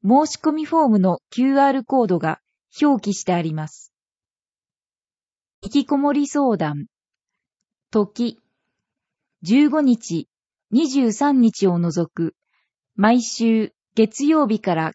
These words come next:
金曜日、各九時から十七時。ところ、サンシープラザ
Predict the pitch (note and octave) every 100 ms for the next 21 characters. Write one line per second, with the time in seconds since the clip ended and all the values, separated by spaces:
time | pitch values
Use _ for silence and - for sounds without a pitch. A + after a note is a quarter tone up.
0 | _ - A#3+ B3 B3+ G#3 D3+ D3+ - _
1 | _ _ _ _ B3+ B3+ - F3+ - _
2 | _ _ _ D4+ D4+ C#4+ G#3+ F3 D#3+ D3+
3 | G#3+ A3+ A3 - A#3 D3+ D3+ _ _ _
4 | _ _ _ _ _ _ _ _ _ _
5 | _ _ _ _ A3+ G#3 A#3 G#3+ G#3+ -
6 | _ _ _ _ - - B3+ C#4+ - D4
7 | D4 D#4 B3+ E3 D#3